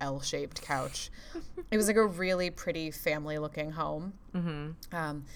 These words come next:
Speaker 1: which I appreciate is very, like, opinionated of me. But, you know, we were putting together a house, and I was like,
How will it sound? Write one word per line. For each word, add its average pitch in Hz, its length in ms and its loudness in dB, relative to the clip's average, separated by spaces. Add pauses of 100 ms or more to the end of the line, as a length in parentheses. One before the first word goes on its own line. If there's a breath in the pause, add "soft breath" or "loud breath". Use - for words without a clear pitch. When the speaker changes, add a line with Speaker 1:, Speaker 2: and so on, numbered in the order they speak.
(120 loud breath)
Speaker 1:
which 180 140 2
I 185 60 10 (220)
appreciate 143 480 2
is 151 140 0
very, 139 340 0
like, 139 280 -4 (120)
opinionated 147 640 -6
of 143 200 -6
me. 143 140 -2
But, 151 320 -2
you 240 80 4
know, 156 100 4
we 190 120 0
were 226 80 4
putting 262 240 4
together 180 240 2
a - 20 2
house, 156 300 -2
and 160 80 -4
I - 20 -2
was 156 140 -4
like, 151 100 -6